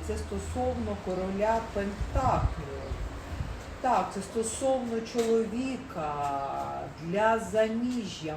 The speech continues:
Можливо, це для вас є підказка, можете вийти, якщо перестанете чекати.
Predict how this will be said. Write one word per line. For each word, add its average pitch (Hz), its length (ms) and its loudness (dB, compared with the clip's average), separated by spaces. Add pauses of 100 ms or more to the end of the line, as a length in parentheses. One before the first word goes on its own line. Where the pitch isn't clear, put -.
(100)
Можливо, 226 760 4 (220)
це 220 120 0
для 226 120 6
вас 233 320 8
є 226 100 0
підказка, 214 720 0
можете 180 400 -2
вийти, 208 380 -2
якщо 170 320 0
перестанете 208 960 2
чекати. 190 1000 0